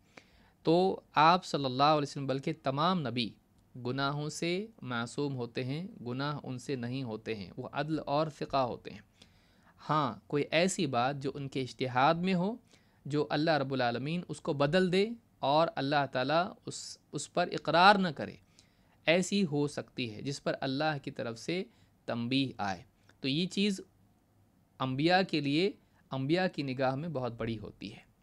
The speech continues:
तो अल्लाह रब्बुल आलमीन ने हर इस तरह की बात के लिए क्या कर दिया, वादा कर दिया कि ऐसा बिलफ़र्ज़ अगर कुछ है भी, तो अल्लाह की तरफ से पेशगी तौर पर वादा है कि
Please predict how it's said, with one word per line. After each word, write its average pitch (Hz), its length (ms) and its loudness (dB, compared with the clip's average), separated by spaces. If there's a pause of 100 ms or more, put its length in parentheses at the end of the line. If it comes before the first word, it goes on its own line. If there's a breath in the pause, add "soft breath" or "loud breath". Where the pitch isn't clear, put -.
(460 soft breath)
तो - 80 -6
अल्लाह 165 260 4
रब्बुल 135 240 0
आलमीन 135 340 -2
ने 180 120 -2 (120)
हर 180 320 2
इस - 180 -4
तरह 160 220 0
की 156 160 -6
बात 123 280 -2
के 127 100 -10
लिए 123 120 -6
क्या 131 180 0
कर 139 140 -6
दिया, 156 360 -2
वादा 123 320 0
कर 120 180 -6
दिया 135 260 -2 (380 soft breath)
कि - 60 -2
ऐसा 170 440 2
बिलफ़र्ज़ 170 500 2
अगर 165 200 0
कुछ - 200 -6
है 123 220 0
भी, 110 320 -6 (760 soft breath)
तो - 80 -4
अल्लाह 160 320 2
की 156 140 -4
तरफ 156 220 -2
से 180 200 -2 (120)
पेशगी 147 460 0
तौर 147 240 2
पर 135 180 -4
वादा 113 320 -2
है 139 220 -6 (420 soft breath)
कि 151 220 0